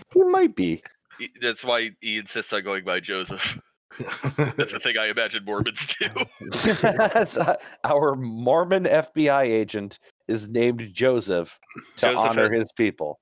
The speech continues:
Speaker 2: Joseph has to
Speaker 3: Joseph
Speaker 2: suffer through, uh, our, our commentaries and our, our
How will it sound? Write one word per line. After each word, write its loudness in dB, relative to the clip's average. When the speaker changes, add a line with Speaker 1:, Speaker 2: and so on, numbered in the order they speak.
Speaker 2:
Joseph 0
has 4
to 4
Speaker 3:
Joseph -4
Speaker 2:
suffer -4
through, -4
uh, -4
our, -2
our -4
commentaries -4
and -8
our, -6
our -10